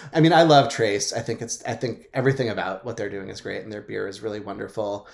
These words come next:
Um, Strange Root, which is a brewery that's been around for a very long time. I think they started in two thousand eleven. Um, they were called Dry Log back then. They make really interesting, wild fermented beers. I like Old Thunder Brewing,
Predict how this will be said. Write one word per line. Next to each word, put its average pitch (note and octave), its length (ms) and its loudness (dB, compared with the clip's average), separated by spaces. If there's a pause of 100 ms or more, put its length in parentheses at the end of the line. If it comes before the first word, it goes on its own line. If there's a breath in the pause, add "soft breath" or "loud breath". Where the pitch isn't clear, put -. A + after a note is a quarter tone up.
(200 loud breath)
Um, A#2+ 220 2
Strange D#3+ 400 4
Root, A#2 320 2
which B2+ 160 -6
is A2+ 140 -4
a A#2 40 -8
brewery A#2 260 0
that's G#2+ 160 -6
been B2+ 120 -2
around G2+ 300 -4
for G#2 180 -6
a G2+ 80 -10
very G#2+ 240 -2
long G2+ 240 -8
time. G2+ 240 -12
I G2+ 60 -12
think A2+ 240 -10
they A#2+ 80 -2
started G#2 560 -6
in G2 400 -10
two B2+ 180 -6
thousand A2 420 -4
eleven. G2+ 920 -10 (220)
Um, G#2+ 260 -2
they A2 80 -2
were A2+ 60 -2
called A2 160 -6
Dry G#2 180 -2
Log G#2+ 240 -6
back G2+ 180 -6
then. G2+ 380 -4 (360 loud breath)
They C3+ 220 4
make B2 240 0
really A#2 400 0
interesting, G#2 640 -8
wild G2+ 340 -8
fermented G2+ 380 -12
beers. G2+ 760 -8 (400 loud breath)
I C3+ 60 2
like B2 380 0
Old B2+ 240 -2
Thunder A2+ 280 2
Brewing, A#2 680 0